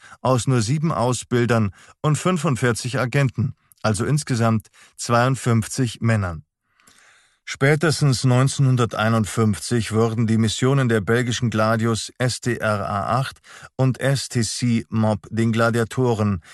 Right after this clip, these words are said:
in einem Brief vom achtundzwanzigsten September schriftlich dargelegt, der vom belgischen Premierminister Van Houte, dem belgischen Justizminister Moyersen und dem belgischen Verteidigungsminister De Graef unterzeichnet war.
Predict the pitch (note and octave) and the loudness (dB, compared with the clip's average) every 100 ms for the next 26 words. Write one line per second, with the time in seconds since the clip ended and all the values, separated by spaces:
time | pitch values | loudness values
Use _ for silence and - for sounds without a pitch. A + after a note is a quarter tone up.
0 | - - C3+ C3 B2+ A2+ A#2 B2 C#3+ - | -12 -2 0 2 2 0 0 0 0 -4
1 | - B2 A2+ - C3 - C3+ A2 A2+ A2 | -4 0 0 0 -2 -2 -2 0 0 0
2 | G#2 A2+ - G#2 G#2+ - A2 G#2+ G#2+ - | 0 -6 -4 -2 -2 0 0 2 0 -2
3 | D3 D3+ - A2 - A2 A#2 A#2+ A#2+ - | -2 -2 -4 -2 0 0 0 0 -2 -4
4 | _ _ _ _ _ _ - A#2+ C3+ - | _ _ _ _ _ _ -2 0 2 2
5 | C3 A2 A2+ D3 D#3 C#3 D3 A#2 B2+ B2 | 2 2 2 0 0 -2 -2 0 0 2
6 | C#3+ D3+ C3 A#2 A#2+ A2 A2 G#2+ F2 C3+ | 2 2 0 0 -2 0 0 0 0 0
7 | C3+ F#2 E2 F#2 - F#2 F2 G#2 A2+ A2+ | 0 -4 -6 -12 -10 -6 -2 0 0 0
8 | A#2 A2+ G#2+ C#3 C3 B2 B2+ B2 - A2+ | 0 0 -2 -2 -2 -2 0 -2 -2 -2
9 | G2+ G#2+ A#2+ B2+ A#2+ - B2 A#2 F#2+ - | 0 0 0 -2 -4 -2 0 0 -2 -10
10 | - - D3 D3+ C#3+ C3+ A#2+ B2+ C3+ A#2+ | -20 -4 0 2 2 0 2 2 0 -2
11 | C3 A2+ B2 - A#2 A#2+ A#2+ A#2+ - A2+ | -2 -2 -2 0 0 0 0 -2 0 0
12 | A2 - G#2+ G2 A2 G#2 A2 A#2 A2 - | 0 0 -2 0 -2 -2 0 0 0 -4
13 | - G2+ G2+ G2+ - G2 G2 G2 E2 F2 | -6 -4 -4 -4 -2 -2 -2 -4 -6 -10
14 | - | -12